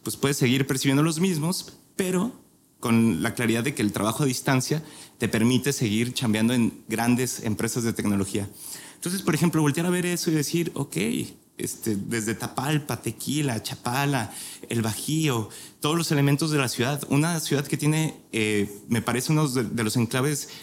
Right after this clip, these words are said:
gastronómicos más importantes del país y más propositivos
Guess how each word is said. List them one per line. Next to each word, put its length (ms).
gastronómicos 680
más 280
importantes 540
del 160
país 640
y 60
más 360
propositivos 840